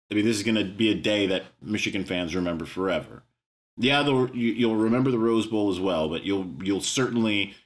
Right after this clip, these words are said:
even though maybe it wasn't quite the same level of exciting game, this one against Washington, uh, it is a game that you will remember forever because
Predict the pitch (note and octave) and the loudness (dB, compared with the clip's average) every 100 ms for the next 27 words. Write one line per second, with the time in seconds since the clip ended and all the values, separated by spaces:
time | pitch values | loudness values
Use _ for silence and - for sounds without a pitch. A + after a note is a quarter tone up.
0 | - A2 A#2 A2+ G#2+ G2+ - G#2+ A2 A2 | -4 0 2 4 2 0 0 2 4 2
1 | G2+ G2+ G#2 - G#2+ G#2 G#2+ G2+ G#2 G2 | 2 -2 -4 -4 -4 -2 -4 -4 -2 -2
2 | G2 - G2+ F#2+ F#2+ F2+ F2+ F2 - - | -4 -2 -2 0 0 0 -2 -4 -4 -2
3 | G2 F2+ E2+ D#2 G2 C#2+ C2+ - _ _ | 0 0 -2 -4 -4 -6 -10 -16 _ _
4 | - F2+ - F2+ E2 E2+ - F2 E2+ - | -8 -6 -6 -6 -6 -6 -6 -4 -4 -6
5 | D2+ D2 C#2+ - _ _ _ _ F2 F2 | -10 -14 -18 -20 _ _ _ _ -2 -2
6 | F2+ F2 F#2+ F#2+ E2 F#2+ F2+ E2+ E2+ F2 | -2 0 -2 -2 -4 -4 -2 -4 -4 -2
7 | E2+ F2+ E2 D#2 - E2+ - _ - F2 | 0 0 0 -4 -8 -20 -20 _ -10 -4
8 | F2+ F#2 F2 - F2 E2 D#2+ D2+ D#2 D#2 | -2 -2 -2 -4 -4 -2 -4 -6 -4 -6